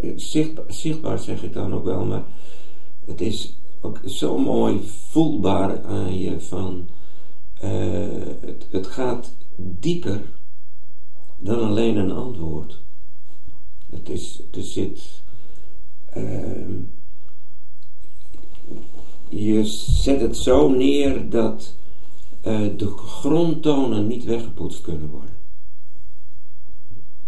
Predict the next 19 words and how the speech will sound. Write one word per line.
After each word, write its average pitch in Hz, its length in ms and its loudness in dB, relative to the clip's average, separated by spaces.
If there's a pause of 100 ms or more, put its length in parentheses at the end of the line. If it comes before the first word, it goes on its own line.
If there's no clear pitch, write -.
(1400)
En 90 160 2
dat - 180 2
is 107 100 0
weer 98 160 2
lidmaatschap. - 760 0 (200)
Dat - 200 0
is - 300 -2 (360)
heel 117 380 2
diep 110 240 0 (500)
van - 240 -2
het, 92 240 0
van 95 200 -2
het 87 120 -2
lid 107 300 0
van 92 120 0
het 92 120 0
leven 107 380 0
zijn - 400 -2
ook. - 320 -2